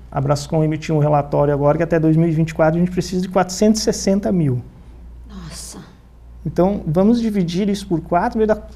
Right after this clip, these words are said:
Speaker 1: vai mais, mais de cem mil por ano profissional. Então, as empresas, elas estão capacitando, aqui na nossa cidade mesmo, eles tentam capacitar o profissional dentro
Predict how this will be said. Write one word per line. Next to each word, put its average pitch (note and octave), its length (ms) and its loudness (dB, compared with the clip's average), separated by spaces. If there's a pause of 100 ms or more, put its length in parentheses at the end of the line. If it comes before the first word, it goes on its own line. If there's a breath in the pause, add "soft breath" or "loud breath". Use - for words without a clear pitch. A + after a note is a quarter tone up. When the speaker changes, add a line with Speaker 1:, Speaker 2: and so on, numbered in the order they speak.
(140)
Speaker 1:
vai F3 200 0
mais, G#3 340 2
mais B3 360 6
de G#3 60 2
cem B3 280 2
mil A3 380 2 (180)
por D3+ 180 4
ano C#3+ 340 4 (1080)
profissional. C3+ 600 -4 (540 soft breath)
Então, F#3 140 4
as B3 120 6
empresas, A#3 440 6
elas A#3+ 140 4
estão A#3+ 320 2 (280)
capacitando, G#3 1080 -2
aqui F#3 200 2
na A#3+ 120 4
nossa G3 420 4
cidade E3 540 2
mesmo, E3 480 -2 (760 soft breath)
eles E3 200 -4
tentam F#3 300 0
capacitar G3+ 640 -2
o G3 60 2
profissional G#3 580 -2
dentro A3 580 2